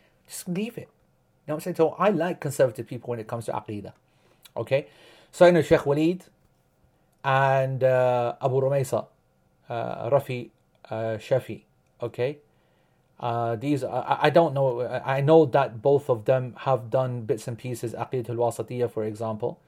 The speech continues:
Those are the two that I think should be, uh, uh, sources of Aqidah, all right? Uh, in the U K, Haytham al-Haddad, all right? I think that he's done, I think all these three people, I think, yani, have done some kind of Aqidah,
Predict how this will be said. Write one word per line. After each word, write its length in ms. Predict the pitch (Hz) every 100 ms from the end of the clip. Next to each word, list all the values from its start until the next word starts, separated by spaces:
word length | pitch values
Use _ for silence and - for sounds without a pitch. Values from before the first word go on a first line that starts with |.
| _ _ _ -
Those 180 | 123
are 60 | 117
the 100 | 113
two 240 | - 120
that 200 | 113 110 -
I 300 | 117 117 113 _ _ _
think 220 | - 120
should 240 | - 113 104
be, 320 | 113 110 110 _ _ _ _ _
uh, 480 | 117 110 110 104 - -
uh, 80 | 107
sources 420 | - 131 123 110
of 120 | 113
Aqidah, 520 | 107 110 - 107 92 - _ _ _ _ -
all 80 | 113
right? 240 | 123 - - _ _ _ _ _ _ -
Uh, 320 | 117 117 117
in 120 | 143 131
the 100 | 127
U 180 | 147
K, 260 | 147 139 139
Haytham 220 | 131 123
al-Haddad, 540 | 113 - 104 110 110 - _ _ _ _ _
all 80 | 107
right? 200 | 110 - - _ _ _ _ -
I 60 |
think 220 | 123 151 135
that 140 | 113
he's 140 | 120
done, 220 | 110 120 -
I 80 | 131
think 200 | 202 -
all 100 | 135
these 220 | 123 117
three 160 | 123
people, 320 | 117 117 - 107
I 80 |
think, 260 | 104 113 107
yani, 240 | 107 98
have 140 | 104 101
done 160 | 107
some 180 | 104 104
kind 180 | 104 101
of 60 | 101
Aqidah, 400 | - 107 92